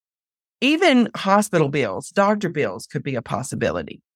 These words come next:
Your financial security is impacted by many decisions you make, and it's not just in your income and the way you spend money. So you see how that works?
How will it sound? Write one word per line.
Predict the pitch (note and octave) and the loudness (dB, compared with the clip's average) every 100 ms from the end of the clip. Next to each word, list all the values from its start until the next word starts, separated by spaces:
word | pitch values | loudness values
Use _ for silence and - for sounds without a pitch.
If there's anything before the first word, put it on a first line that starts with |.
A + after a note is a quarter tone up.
| _ _ _ | _ _ _
Your | G#3+ A#3 | 0 2
financial | - A#3 C4+ C#4+ C#4+ C4+ | 4 4 4 2 0 -2
security | A3+ - F3+ - G#3 A3+ E3 D3 D3+ - - | 0 -2 -4 2 4 4 4 0 0 -6 -6
is | E3 | -4
impacted | - G3 G3+ F3+ D#3+ E3 D#3+ _ _ _ | 0 2 4 4 2 -2 -4 _ _ _
by | F3+ F3+ | 2 4
many | F#3 G3+ A3 A#3 F#3+ | 6 6 6 4 2
decisions | D3 D3 - D3+ C3+ C3+ D3 | 0 -4 0 0 2 0 0
you | |
make, | C#3 C#3 G#2 - | 0 0 -2 -4
and | E3+ | -4
it's | D#3+ E3 | -4 -4
not | F#3+ G3 A3 C4 - | 2 4 4 2 -2
just | - D#3+ D#3 - _ _ _ | 0 2 2 0 _ _ _
in | F3 F3 | 0 2
your | E3+ - | 2 2
income | E3 E3 E3+ D#3 D3 D3+ - | 0 0 0 0 0 -2 -4
and | D3+ | -4
the | C#3+ | -2
way | C#3 | -2
you | C3+ | -4
spend | - B2+ G2 | -6 -8 -8
money. | C2 - - _ _ _ _ _ _ | -10 -12 -20 _ _ _ _ _ _
So | - | 2
you | G#3+ G#3 | 4 6
see | B3+ B3 | 4 6
how | A#3+ | 6
that | A#3 A3+ | 4 4
works? | A#3 A#3+ A#3 | 4 4 0